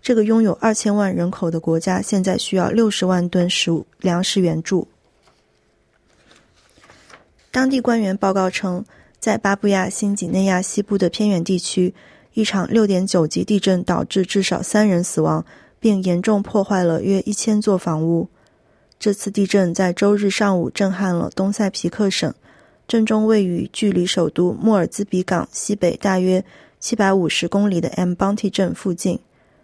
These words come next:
东塞皮克省的省长阿兰伯德表示，据初步估计，这次地震导致大约一千座房屋被摧毁。需要注意的是，这个地区在三月初就已遭遇严重洪水灾害。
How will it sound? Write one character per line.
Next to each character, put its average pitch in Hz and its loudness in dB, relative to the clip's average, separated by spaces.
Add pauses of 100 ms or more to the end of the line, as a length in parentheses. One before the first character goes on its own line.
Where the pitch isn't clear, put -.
(400)
东 233 2
塞 226 0
皮 - -4
克 208 0
省 175 -2
的 165 0
省 170 -2
长 - 0
阿 202 0
兰 175 0 (140)
伯 180 2
德 175 2
表 180 -2
示， 175 0 (360)
据 233 0
初 226 -4
步 220 2
估 202 0
计， 190 -2 (300)
这 202 0
次 202 -4
地 202 0
震 185 2
导 175 -2
致 - -4
大 185 2
约 185 2
一 220 -2
千 214 0
座 196 2
房 165 -2
屋 175 0
被 190 2
摧 175 -2
毁。 175 -2 (440)
需 - -4
要 185 4
注 196 0
意 175 2
的 165 0
是， - -2 (280)
这 214 0
个 202 2
地 202 0
区 202 -2
在 202 2
三 214 2
月 214 4
初 202 -2
就 202 2
已 175 -2
遭 190 2
遇 190 2
严 175 0
重 190 2
洪 175 -4
水 175 -2
灾 165 -2
害。 175 -6